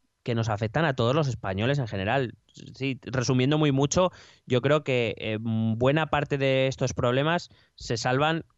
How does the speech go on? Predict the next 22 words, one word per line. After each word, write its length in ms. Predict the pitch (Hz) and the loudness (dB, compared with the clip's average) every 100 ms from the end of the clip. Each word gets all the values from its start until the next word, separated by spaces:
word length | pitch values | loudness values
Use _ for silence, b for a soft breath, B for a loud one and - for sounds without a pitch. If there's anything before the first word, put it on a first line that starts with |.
| _ | _
con 260 | 113 113 | -2 0
una 200 | 123 131 | 0 0
buena 260 | 123 139 147 | 2 0 0
gestión 280 | 156 139 143 | -2 0 -2
presupuestaria 680 | 139 139 135 127 139 151 165 | 0 -2 -2 0 0 2 2
y 80 | 139 | 0
un 80 | |
cambio 220 | 127 127 147 | 0 0 2
en 60 | |
el 40 | 147 | 2
modelo 240 | 117 117 | 2 0
de 80 | 110 | 0
financiación. 680 | 113 101 92 85 117 143 120 B B B | -2 -6 -6 -4 0 0 0 B B B
Un 160 | 113 107 | -4 -2
sistema 400 | 110 120 113 113 | -2 0 2 2
más 200 | 117 - | 0 -2
corresponsable 840 | - 117 117 - 120 113 156 180 | -2 0 0 0 0 0 0 0
entre 160 | 160 127 | 0 -2
comunidades 340 | 120 120 117 | -2 -2 -2
autónomas 420 | 120 127 127 123 | -2 -2 -2 -2
y 60 | 139 | -2
Estado 460 | 127 165 170 208 | 0 2 2 2